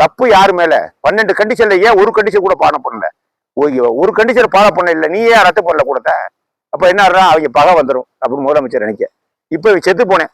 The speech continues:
இவன் செத்தவன விஜயை ஒழிச்சு போடக்கூடாது, இந்த விவரம் நம்ம சேர்த்து விஜயை வச்சு நம்ம ஆட்சியை பிடிச்சி விடுமே நினைக்கிறேன். எதுக்கு எடுத்தாலும் அரசியலா? நிர்வாகமே பண்ண மாட்டீங்களா? நாட்டுல நிர்வாகம் ஒழுங்காக நடத்த மாட்டீங்களா? நிர்வாகம் நடத்தினா தனியா எல்லாரும் உயிரோட இருக்கலாம். இப்படி எதுக்கு எடுத்தா தாட்சண்யம், தயவு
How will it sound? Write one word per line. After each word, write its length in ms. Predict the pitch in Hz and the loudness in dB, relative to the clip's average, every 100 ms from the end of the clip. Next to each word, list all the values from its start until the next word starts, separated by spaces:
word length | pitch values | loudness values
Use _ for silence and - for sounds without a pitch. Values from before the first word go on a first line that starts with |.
| _ _ - | _ _ -10
இவன் 180 | 147 123 | -6 -2
செத்தவன 360 | 190 196 233 208 | 0 2 4 4
விஜயை 180 | 185 226 | 4 4
ஒழிச்சு 240 | 190 185 202 | 4 2 0
போடக்கூடாது, 300 | 180 170 185 175 | 0 2 0 0
இந்த 100 | 170 180 | 2 4
விவரம் 240 | 190 185 | 2 2
நம்ம 180 | 165 180 160 | 0 0 0
சேர்த்து 200 | 170 147 | -2 -2
விஜயை 180 | 143 190 | -2 0
வச்சு 180 | 160 139 | 0 -2
நம்ம 120 | 160 156 | -2 -2
ஆட்சியை 180 | 160 151 | -2 -6
பிடிச்சி 180 | 139 | -6
விடுமே 200 | 147 165 143 | -4 -2 -4
நினைக்கிறேன். 260 | 113 - _ _ - | -6 -10 _ _ -2
எதுக்கு 260 | 180 226 254 | 0 2 2
எடுத்தாலும் 320 | 240 208 226 | 2 2 4
அரசியலா? 380 | 190 165 160 151 - _ _ _ - | 2 0 -2 -2 -4 _ _ _ -8
நிர்வாகமே 400 | 151 208 233 240 - | 0 2 4 4 2
பண்ண 140 | 190 190 | 0 2
மாட்டீங்களா? 320 | 160 147 131 | 0 0 -2
நாட்டுல 260 | 120 120 110 101 _ _ - | -2 -4 -8 -8 _ _ -8
நிர்வாகம் 400 | 147 208 226 190 | -4 2 4 4
ஒழுங்காக 260 | 175 190 196 | 4 2 2
நடத்த 160 | 156 151 | 0 -4
மாட்டீங்களா? 300 | 135 110 110 110 _ _ - | -6 -4 -6 -6 _ _ -4
நிர்வாகம் 360 | 185 240 220 190 | 0 4 4 2
நடத்தினா 240 | 160 160 156 | -2 -4 -2
தனியா 160 | 175 165 | 0 2
எல்லாரும் 220 | 143 135 | 0 -2
உயிரோட 240 | 151 170 135 | -2 -2 -2
இருக்கலாம். 260 | 107 90 - _ _ _ 165 | -4 -8 -10 _ _ _ -6
இப்படி 180 | 160 185 | 0 0
எதுக்கு 180 | 240 | 2
எடுத்தா 160 | 220 214 165 | 2 2 2
தாட்சண்யம், 540 | 185 185 175 160 170 - | 0 0 -4 -2 -2 0
தயவு 360 | 151 175 160 | 2 2 0